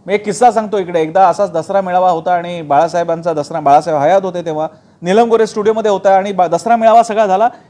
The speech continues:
आणि मी नीलमताईंना खोदून खोदून विचारत होतो की, "अहो, बाळासाहेबांच्या या बोलण्याचा अर्थ काय, त्या बोलण्याचा अर्थ काय?" त्या म्हणाल्या की, "आज बहुधा पत्रकारांना बाळासाहेबांच्या बोलण्यातून काही बातमी मिळाली दिसत नाही म्हणून त्यांचा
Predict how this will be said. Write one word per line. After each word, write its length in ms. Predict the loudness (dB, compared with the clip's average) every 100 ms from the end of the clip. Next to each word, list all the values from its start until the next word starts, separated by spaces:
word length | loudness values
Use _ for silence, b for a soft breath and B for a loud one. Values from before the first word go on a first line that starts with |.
| -6
आणि 140 | -4
मी 80 | -2
नीलमताईंना 760 | -2 -2 0 -2 0 2 2 0 -8
खोदून 300 | -4 0 0
खोदून 220 | 0 0
विचारत 340 | -2 0 0 0
होतो 220 | -4 -4
की, 100 | -2
"अहो, 100 | 2
बाळासाहेबांच्या 560 | 4 4 2 -4 0 0
या 100 | 2
बोलण्याचा 320 | 0 -2 -2
अर्थ 140 | -4
काय, 160 | -4 -2
त्या 180 | 2 2
बोलण्याचा 320 | 2 -4 -6
अर्थ 160 | -8
काय?" 180 | -8 -8 -10 b b b b 2
त्या 100 | 4
म्हणाल्या 320 | 6 4 2
की, 640 | -4 -12 -12 -12 -16 -18 -6
"आज 200 | -2 0
बहुधा 220 | 0 0
पत्रकारांना 580 | 0 -2 -4 -2 -2 -2
बाळासाहेबांच्या 640 | 2 2 2 -2 -6 -6 -6
बोलण्यातून 440 | -6 -6 -8 -10
काही 140 | -10
बातमी 320 | -2 -2 -2 -4
मिळाली 300 | -2 -2 -2
दिसत 240 | -4 -6
नाही 140 | -10 -8
म्हणून 200 | -10 -12
त्यांचा 360 | -12 -8 -6